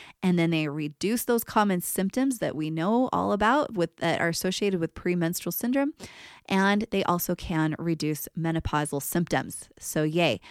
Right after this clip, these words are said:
So in addition to the important herbs that I just <laughs> talked about in Her Time, um, Her Time also has important vitamins, which are, eh, key.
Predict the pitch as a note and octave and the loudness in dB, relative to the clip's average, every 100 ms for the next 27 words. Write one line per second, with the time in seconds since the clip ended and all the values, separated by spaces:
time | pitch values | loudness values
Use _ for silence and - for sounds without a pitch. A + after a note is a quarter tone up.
0 | - - - - G#3+ E3 - C4 F4 E4+ | -20 -20 -12 2 6 6 6 4 6 4
1 | - A3 F3+ E3+ - F#3+ F3+ F3 F#3 - | 4 2 2 0 2 4 4 2 -2 -16
2 | _ - G3 G3 A3+ G3 F#3+ F3 F3 F3 | _ 2 4 6 6 6 4 4 2 2
3 | F#3 - B3 - B3 F#4 E3+ F#3 G3 G#3 | 2 0 0 2 8 10 10 6 4 4
4 | G3 G3 E3+ F3 - - - - G#3 F#3 | 2 2 2 0 -8 -12 -12 4 8 8
5 | E3+ - C4 C4+ B3+ A3 - F#3+ F#3+ G3 | 4 2 4 6 4 2 6 6 6 4
6 | F#3+ G3+ - F3+ E3+ E3+ E3+ - D#3+ D#3+ | 4 2 4 6 6 4 -2 -2 -2 0
7 | D#3+ E3 D#3 D#3 C#3+ - - E3+ F#3 - | 2 4 4 2 0 -4 -6 2 2 2
8 | - E3+ E3 E3+ - _ - F3+ - - | 2 4 4 2 -6 _ -2 -2 0 2
9 | E3+ B2+ | 2 2